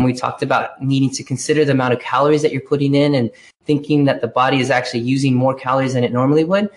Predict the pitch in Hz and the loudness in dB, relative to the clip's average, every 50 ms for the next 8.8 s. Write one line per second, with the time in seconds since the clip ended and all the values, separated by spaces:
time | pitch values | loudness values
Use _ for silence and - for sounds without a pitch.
0 | - - - _ _ - 131 131 131 131 - - 151 165 175 185 185 190 175 165 | -16 -20 -20 _ _ -4 -2 0 0 -2 -2 -2 -2 0 0 0 0 0 0 0
1 | 139 - 170 160 156 160 139 143 135 131 139 139 143 143 143 - - 123 123 117 | 0 0 0 2 0 0 0 0 -2 0 0 0 0 0 -2 -2 -4 -2 -2 -2
2 | 113 113 113 113 113 - _ - 131 135 135 135 131 135 139 131 127 123 127 135 | -2 -4 -6 -8 -10 -14 _ -4 -2 0 0 0 0 0 0 0 0 0 -2 -2
3 | 156 165 - - - 135 123 120 123 123 131 - 151 143 139 131 139 135 139 131 | 0 0 0 -2 -2 -2 -2 0 -2 -4 -2 -2 0 0 0 0 0 0 -2 -2
4 | 131 131 131 135 139 131 - - - 135 131 135 135 135 131 127 123 123 123 117 | -2 -2 0 0 -2 -2 -4 -6 -6 -4 -2 0 0 0 0 0 0 2 0 0
5 | 123 123 131 139 147 - - - - - - _ - 139 139 143 147 143 143 - | 0 -2 -2 -2 -2 -4 -6 -18 -20 -20 -20 _ -4 0 2 2 2 2 0 0
6 | 143 139 - - 143 139 131 131 127 127 - 143 139 139 139 120 - - 170 175 | -2 -2 0 0 0 2 2 0 -2 -2 -4 -4 -4 -2 -4 -4 -4 -4 -2 -2
7 | 170 151 139 110 - - 139 127 123 120 123 104 117 117 - - - 131 135 131 | 0 0 -2 -4 -4 -2 0 0 0 0 0 -2 -4 -8 -8 -6 -6 -4 -2 -2
8 | 123 120 113 113 117 120 123 120 117 113 113 110 113 113 113 113 | 0 -2 -2 -2 -2 0 0 2 2 2 0 -2 -2 -2 -2 -2